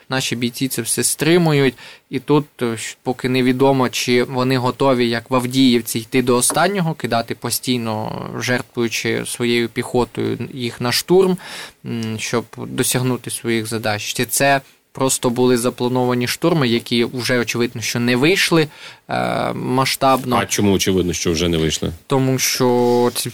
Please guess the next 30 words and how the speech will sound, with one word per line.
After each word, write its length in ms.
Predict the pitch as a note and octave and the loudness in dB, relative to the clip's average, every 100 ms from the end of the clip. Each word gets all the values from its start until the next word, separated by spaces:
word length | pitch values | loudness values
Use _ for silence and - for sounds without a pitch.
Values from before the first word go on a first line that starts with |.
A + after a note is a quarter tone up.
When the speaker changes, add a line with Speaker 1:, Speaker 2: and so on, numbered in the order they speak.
| - | -8
Speaker 1:
більшість 500 | B2+ C#3+ C3+ C3 - | 0 2 2 0 0
колон, 440 | C3+ B2+ B2 A#2 - - - _ _ _ | 2 4 4 0 -10 -20 -20 _ _ _
всі 220 | - D3 | 0 0
колони, 440 | - B2 A#2 A2+ | 2 2 2 0
точніше, 480 | G#2+ A2+ - A#2 - | -4 -8 -8 -4 -2
були 280 | A#2+ B2+ B2+ | 2 6 6
знищені, 640 | B2+ E3+ G3+ - C#3 A#2+ A2 _ _ | 4 2 2 0 0 -2 -6 _ _
то, 100 | A#2+ | -2
ну, 140 | C#3 | 2
був 240 | C#3 C#3 D#3 | 4 4 4
захід 380 | C3+ B2+ D3 C3+ | 2 2 0 2
в 20 | |
роботи. 400 | C3 A#2 A#2 A2 | -2 2 0 0
На 140 | A2 A2 | -2 0
зараз 640 | B2 B2+ B2+ - - - | 2 2 0 0 0 -2
частина 480 | - C3+ - C#3+ C3 | -2 -2 2 2 4
ліквідована, 680 | B2+ B2+ B2+ D3+ D3+ B2+ A#2 | 2 2 2 4 4 2 2
валяється 560 | A2+ A2+ A2+ A2+ - A#2 | 2 2 2 0 -2 -2
мертвими, 540 | A#2 G#2+ A2+ A2+ A2 | -2 -2 -4 0 -2
а 120 | - A#2 | -2 -4
частина, 720 | - A2 C3 B2+ A2+ G#2 G#2+ G2+ A#2+ B2+ A#2+ | -4 0 2 2 2 0 -2 -2 -2 -2 -6
е, 20 | B2+ | -10
в 100 | - | -8
полоні, 600 | - B2+ B2+ C#3 A#2 A2 F2+ F#2+ | 0 2 2 2 -4 -8 -12 -14
і 220 | - A2+ A2 | -6 -4 -4
були, 400 | A#2+ B2+ C3 A#2+ | 2 4 6 4
в-, 180 | A#2 | 0
бачили 440 | B2 C3 C3+ B2+ A#2 | 0 0 0 0 0
всі 200 | - B2+ | 0 -2
кадри. 400 | - G#2+ G#2+ | -2 -4 -4